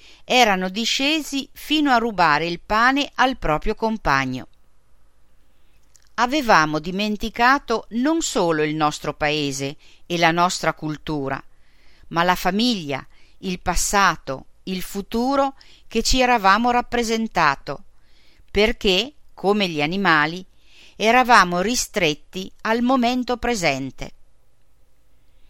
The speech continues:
Da questa condizione di appiattimento eravamo usciti solo a rari intervalli,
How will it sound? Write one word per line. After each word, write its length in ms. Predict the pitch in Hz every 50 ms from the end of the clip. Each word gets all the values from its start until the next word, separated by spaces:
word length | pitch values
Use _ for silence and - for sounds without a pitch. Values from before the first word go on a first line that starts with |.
| - - -
Da 220 | 190 190 226 233
questa 440 | - 277 302 330 - - - 226 208
condizione 1000 | - 214 208 202 196 180 185 180 - - - 233 226 196 175 156 147 139 131 -
di 220 | - 139 139 156
appiattimento 1160 | 156 147 - - 190 196 185 170 - - 190 180 160 147 147 139 139 143 - - 190 196 202 - - - - - - - - - - -
eravamo 640 | - 220 247 269 285 262 220 202 175 170 180 190
usciti 680 | 214 202 - - - 262 285 302 277 - - 285 269 - -
solo 500 | - - - - 254 254 262 277 277 277
a 80 | 262
rari 320 | 247 240 220 226 226 233 233
intervalli, 840 | 226 214 - 220 214 208 185 170 175 160 151 143 143 139 139 147 143